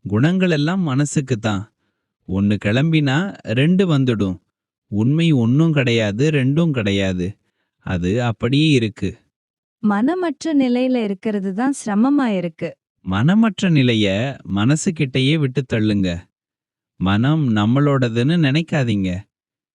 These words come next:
Speaker 1: நடந்து போகும்போது எப்படி எந்த ஆலோசனையும் இல்லாம அடி எடுத்து வைக்கிறோமோ, அப்படியே எல்லா வேலையும் தானாவே நடக்கும். நான்கிற மனமற்ற நிலை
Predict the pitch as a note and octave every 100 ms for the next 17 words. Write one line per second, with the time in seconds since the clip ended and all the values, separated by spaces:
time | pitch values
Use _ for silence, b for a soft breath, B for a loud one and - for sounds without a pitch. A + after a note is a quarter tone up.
0 | _ _ _ _ A2 C3 G3 G#3+ F3+ D3+
1 | C3 B2+ A#2 A#2+ A#2+ G2+ A#2 C3 - G#2+
2 | A#2+ - F3 C3+ G#2 B2+ D3+ C3 A#2+ C3
3 | D3+ C#3+ C3+ C3 C#3 B2+ A#2 A2+ A2+ B2+
4 | A2 A2 A#2+ A#2 A2 G#2 G2+ F#2+ G2+ F#2+
5 | F#2 A2 C#3 G2+ _ _ _ _ _ -
6 | F#2 - - A#2 B2+ F3 D3+ B2+ D3 D3+
7 | C3+ A#2+ C3+ E3+ - C3+ D#3 E3+ E3+ E3+
8 | C3+ A#2 - G2 E2+ _ _ _ _ _
9 | _ _ - F#2 G#2 C#3 E3+ D#3 C#3+ C3
10 | G#2 G#2 C#3 D3+ C3+ - D3+ A#2+ G#2